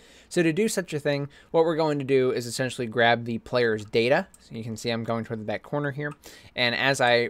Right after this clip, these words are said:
rotate my character, the, uh,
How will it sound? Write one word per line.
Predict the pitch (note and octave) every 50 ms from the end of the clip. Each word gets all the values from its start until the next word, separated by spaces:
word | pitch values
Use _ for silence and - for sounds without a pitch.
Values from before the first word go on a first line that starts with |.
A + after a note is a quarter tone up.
| -
rotate | E3+ C3+ C3 C3+ - C3+ C3+ C3+ B2
my | A#2 A2 A2 A2+ A#2
character, | A#2 - - E3+ C#3+ B2 - - F3 G3 - _ _ _ _ _ _ _ _ _ _ _ _ _ _ _ _ _ _ _ _ _ _ _ _ _
the, | - C3 A#2+ A#2+ A#2 A#2 A#2 A#2 - _ _ - -
uh, | A#2 A#2 A2 G#2+ G#2+